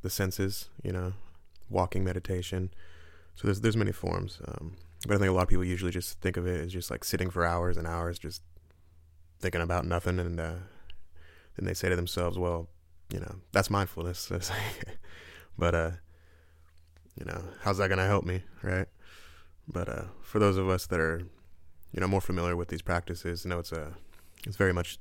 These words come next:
different from that, because, uh, the brain does what it wants to an extent, right? Um, I mean, sh-, shoot, some neuroscientists would, might even argue that, uh, we really only have the power to veto our thoughts and actions, um, but that's, like, an entirely separate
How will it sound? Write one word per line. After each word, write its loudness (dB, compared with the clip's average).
different -2
from 2
that, 4
because, -6
uh, -10
the -4
brain 4
does -4
what -4
it -4
wants -6
to -14
an -12
extent, -10
right? -8
Um, -10
I -8
mean, -4
sh-, -10
shoot, -6
some -6
neuroscientists -4
would, -10
might -4
even -4
argue -4
that, -4
uh, -10
we -4
really 0
only -2
have -2
the -6
power 0
to -6
veto -2
our 2
thoughts 2
and 0
actions, -4
um, -10
but -10
that's, -10
like, -12
an -6
entirely -4
separate -8